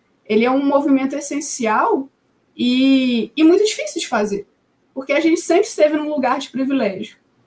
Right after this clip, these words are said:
E aí, quando a gente se coloca no lugar de escuta, a gente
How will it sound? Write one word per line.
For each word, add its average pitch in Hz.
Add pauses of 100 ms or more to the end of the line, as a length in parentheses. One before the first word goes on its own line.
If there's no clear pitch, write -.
(680)
E 254
aí, 269
quando 320
a 349
gente 330
se -
coloca 302
no 349
lugar 254
de 208
escuta, 339
a 240
gente 294